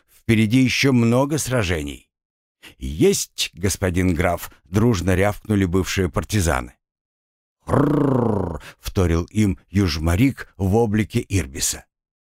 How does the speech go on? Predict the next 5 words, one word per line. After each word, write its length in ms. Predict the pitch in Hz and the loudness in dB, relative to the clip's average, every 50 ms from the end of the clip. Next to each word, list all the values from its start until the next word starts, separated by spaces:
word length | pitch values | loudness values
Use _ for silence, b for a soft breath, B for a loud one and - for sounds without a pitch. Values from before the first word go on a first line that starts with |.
| _ _ _ B B B B B B | _ _ _ B B B B B B
Соратники 600 | - - 123 123 139 143 135 - 127 - - 123 | -2 0 2 2 2 0 0 -2 -4 0 0 0
разбежались 720 | 104 107 95 87 92 98 82 98 120 123 120 117 104 - | 0 0 0 0 -2 0 0 2 0 0 0 0 -2 -4
по 100 | - 110 | -4 -6
своим 400 | 95 - 80 85 87 92 95 85 | -6 -4 -4 -2 -2 -2 -2 -2
подразделениям. 1000 | - 98 87 80 90 92 76 67 80 82 71 71 69 69 65 67 65 65 64 64 | -2 -2 -2 0 0 -2 -2 -2 -2 -2 0 0 -2 -2 -2 -4 -4 -6 -8 -10